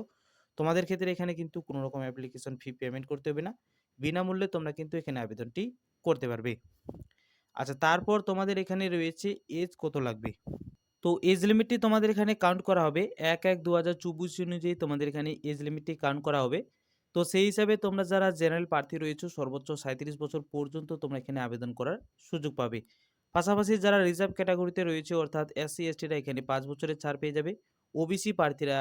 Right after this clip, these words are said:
এখানে তিন বছরের ছাড় পেয়ে যাবে। পাশাপাশি যারা পিডব্লিউডি ক্যান্ডিডেট রয়েছে, তাদের ক্ষেত্রেও এখানে কিন্তু বয়সের ছাড় দেওয়া হবে। আচ্ছা, নেক্সটে তারপর তোমাদের এখানে রয়েছে কোয়ালিফিকেশন। তো এখানে আবেদন করার জন্য তোমাদের কি কি কোয়ালিফিকেশন লাগবে, সে বিষয়গুলি দেখে নাও। প্রথমত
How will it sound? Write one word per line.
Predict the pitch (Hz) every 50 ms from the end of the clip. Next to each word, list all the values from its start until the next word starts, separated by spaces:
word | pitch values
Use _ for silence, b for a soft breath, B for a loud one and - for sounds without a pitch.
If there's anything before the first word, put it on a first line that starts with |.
| 120
এখানে | 123 131 143 131 139
তিন | 131 - 151 151 151
বছরের | 151 156 151 170 160 165 156
ছাড় | - 156 151 151
পেয়ে | - 160 151 160
যাবে। | 160 165
পাশাপাশি | 160 160 151 147 160 156 160 151 165 156
যারা | 139 135 127 127 123 123 b b b b b b _ _
পিডব্লিউডি | 180 180 196 190 180 190 196 185 202
ক্যান্ডিডেট | 196 - 175 165 165 170 165 175 175 151
রয়েছে, | 151 151 151 151 175 170
তাদের | - 156 139 135 151 151
ক্ষেত্রেও | 147 165 151 - 165 160
এখানে | 147 151 180 135 127
কিন্তু | 135 135 127 - 135
বয়সের | 127 123 117 117 117 - 165 185 185 - _ _ _ _ _ _ _ -
ছাড় | - 170 165 135
দেওয়া | 139 135 123
হবে। | 117 113 120 104 - _ _ _ b b b b b b _ _
আচ্ছা, | 143 139 147 151
নেক্সটে | 151 165 180 180 - - - 214
তারপর | 208 214 190 180 185 185 214 214
তোমাদের | 202 214 202 202 202 196 202
এখানে | 196 190 196 190 196 196
রয়েছে | 180 175 170 165 - - 196
কোয়ালিফিকেশন। | 196 - 175 160 156 156 147 - 151 139 135 - 131 117 110 110 _ _ _ _ _ _ _ _ _ -
তো | 185
এখানে | 185 180 196 208 202
আবেদন | 190 185 180 190 208 208
করার | 208 - 208 202 208 190
জন্য | 185 208 208 208 208
তোমাদের | - 196 180 175 175 165 180 175
কি | 180 - 180 180
কি | 175 - 190
কোয়ালিফিকেশন | 175 - 175 160 151 156 160 165 165 165 - 185 175 165
লাগবে, | 156 151 147 147 160 165
সে | - - 147
বিষয়গুলি | 139 139 135 147 147 143 147 147
দেখে | 139 147 139 151 147
নাও। | 143 185 240 - _ _ _ _ _ _ _ _
প্রথমত | - 175 190 196 214 208